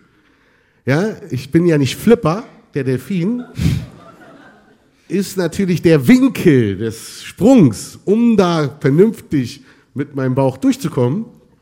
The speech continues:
ein wenig steiler gewesen, als er normalerweise hätte sein sollen.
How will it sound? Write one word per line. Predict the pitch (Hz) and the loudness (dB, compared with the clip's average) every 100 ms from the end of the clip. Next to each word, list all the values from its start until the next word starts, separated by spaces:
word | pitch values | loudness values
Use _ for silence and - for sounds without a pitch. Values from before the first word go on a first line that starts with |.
| _ - - 233 - - _ - | _ -20 -20 -20 -20 -20 _ -6
ein | 131 | -2
wenig | 135 131 | 0 0
steiler | - 185 170 | -2 -2 -2
gewesen, | 110 104 107 123 | -2 -4 -4 -6
als | 107 107 | -8 -8
er | 117 | -8
normalerweise | 117 120 123 123 127 127 | -6 -8 -8 -8 -8 -8
hätte | 127 143 147 147 | -8 -8 -8 -8
sein | 147 156 139 | -10 -8 -8
sollen. | 98 85 82 101 165 160 123 123 | -6 -6 -6 -8 -10 -12 -14 -14